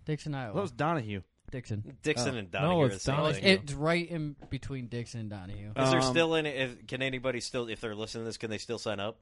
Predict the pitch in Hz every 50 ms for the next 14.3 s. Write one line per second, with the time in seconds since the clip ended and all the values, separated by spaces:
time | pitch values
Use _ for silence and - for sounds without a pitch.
0 | _ _ _ - _ _ - - _ - 135 160 165 127 - _ _ _ _ _
1 | - 139 156 - _ - 127 135 165 - - - 120 147 160 143 165 160 165 165
2 | - 135 110 101 104 98 98 - - _ - 127 139 151 - - 160 135 131 131
3 | 143 143 123 113 113 127 131 - - 113 120 120 127 123 139 143 139 135 139 151
4 | 180 208 214 220 208 190 180 175 170 160 156 151 147 139 135 135 131 127 135 143
5 | 143 107 - 127 131 123 117 95 90 95 - - - - _ _ _ _ _ _
6 | _ _ _ _ _ _ _ - 113 123 123 120 120 120 131 135 127 110 90 87
7 | - - - 127 117 95 90 101 113 113 107 92 - - _ _ _ _ _ -
8 | 107 110 110 117 123 120 123 120 117 123 113 104 98 113 120 113 92 90 87 -
9 | _ _ _ _ _ _ 117 104 107 117 104 87 107 - - 110 104 104 95 87
10 | - - _ _ - 117 127 123 156 139 113 113 117 123 180 185 147 113 113 117
11 | 104 104 - - - - - - - - _ - - 151 151 139 - - 156 156
12 | 170 160 156 139 135 127 123 120 - 113 113 110 139 135 123 110 117 123 127 120
13 | 107 98 98 - _ _ _ _ _ - - - - - 101 - 120 117 113 110
14 | - - 95 90 95 107